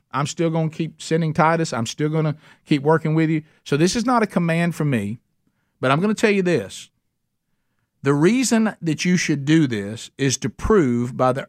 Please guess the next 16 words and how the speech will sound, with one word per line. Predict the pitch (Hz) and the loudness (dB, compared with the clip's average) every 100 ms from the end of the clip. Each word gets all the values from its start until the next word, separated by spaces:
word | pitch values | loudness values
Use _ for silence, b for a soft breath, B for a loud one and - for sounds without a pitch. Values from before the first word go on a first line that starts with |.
| 160 | -2
earnestness | 175 208 208 190 180 - | 2 2 0 -2 -4 -4
of | 143 - | -6 0
others," | 160 147 104 110 - - - _ _ _ _ _ _ _ - | 2 2 -2 -8 -12 -16 -20 _ _ _ _ _ _ _ -4
meaning | 127 131 147 | 0 0 0
looking | 135 156 143 | -2 0 -2
at | |
the | 147 | -2
Macedonians | 143 143 - 139 120 123 117 | 0 0 0 0 2 0 -2
as | 113 | -4
your | 135 | -4
example, | 120 127 110 110 104 _ - | -2 -2 -2 -6 -10 _ -4
"that | 139 | -4
you, | 143 156 196 220 170 135 135 | -2 2 4 4 2 0 -2
that | 123 135 | -4 -4
your | 143 190 226 | 0 4 4
love | 151 131 135 | 4 2 0